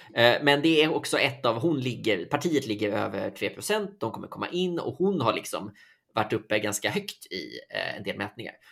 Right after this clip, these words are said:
Och hon är rätt ung, hon är, eh, född, eh, nittio, så hon är lika ung som du, Björn. Och är, eh, liksom gift med, eh, parti-, mannen som startade partiet som hon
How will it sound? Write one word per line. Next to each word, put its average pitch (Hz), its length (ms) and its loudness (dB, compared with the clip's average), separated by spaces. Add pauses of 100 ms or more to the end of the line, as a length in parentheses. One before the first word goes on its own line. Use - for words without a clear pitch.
(100)
Och 147 80 -2
hon 165 120 2
är 151 40 2
rätt 131 200 -2
ung, 226 400 4
hon 131 100 -4
är, 113 260 2 (140)
eh, 110 280 0 (320)
född, - 300 -4 (340)
eh, 104 160 -8
nittio, 196 600 -4
så 160 100 -8
hon 160 60 0
är 165 60 -2
lika 170 180 -4
ung 143 100 -4
som 139 140 -10
du, 123 140 -4
Björn. - 200 -8 (760)
Och 139 480 0
är, 123 380 8 (260)
eh, 107 640 2
liksom 123 320 -2
gift 143 540 0
med, 104 720 -2
eh, 107 200 0
parti-, 127 420 -2
mannen 113 260 0
som 101 120 -10
startade - 580 4
partiet - 320 -6 (160)
som 95 240 -4
hon 104 340 -10